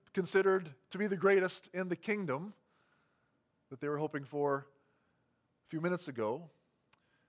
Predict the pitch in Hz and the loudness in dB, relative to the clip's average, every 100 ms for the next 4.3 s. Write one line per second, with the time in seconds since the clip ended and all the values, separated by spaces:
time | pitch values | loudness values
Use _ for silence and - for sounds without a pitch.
0 | _ 160 147 147 180 170 220 233 180 185 | _ -10 -4 2 2 2 -2 -4 2 6
1 | 165 165 - - 151 139 156 143 139 139 | 6 6 -2 -12 -10 0 2 2 -2 -8
2 | 165 160 156 107 107 110 107 123 123 120 | -4 -4 -6 -6 -6 -6 -2 -4 -4 -4
3 | 139 156 156 151 135 127 131 151 170 165 | -2 -2 -4 -6 -8 -8 -10 0 4 6
4 | 123 120 | 4 2